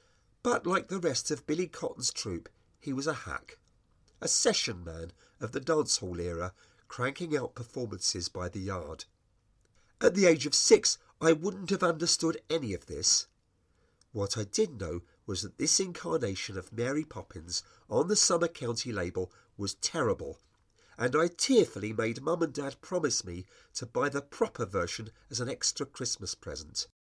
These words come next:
Just under four decades later, in two thousand and four, I relaxed from the pressures of combining work with preparing for my forthcoming wedding to enjoy a boozy lunch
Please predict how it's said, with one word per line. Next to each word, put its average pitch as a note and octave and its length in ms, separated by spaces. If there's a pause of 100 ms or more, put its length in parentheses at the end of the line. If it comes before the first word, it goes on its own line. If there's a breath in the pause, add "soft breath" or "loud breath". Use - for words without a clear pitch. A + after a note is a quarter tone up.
(1300)
Just - 380
under E3 240
four D3+ 260
decades C3 500
later, D#2 440 (100)
in F#2+ 140
two F#3+ 200
thousand C#3+ 440
and A#2+ 120
four, E2+ 380 (500 soft breath)
I A#2+ 60
relaxed B2 500
from F3 140
the F#3 100
pressures - 600 (180 soft breath)
of G#2 160
combining G#2 560
work C#3+ 420 (320 soft breath)
with A2 160
preparing C#3 600 (160 soft breath)
for - 120
my C3 120
forthcoming C3+ 720
wedding A#2 400 (440 soft breath)
to A#3 120
enjoy G#3 300
a G3+ 80
boozy G3+ 380
lunch G#2+ 440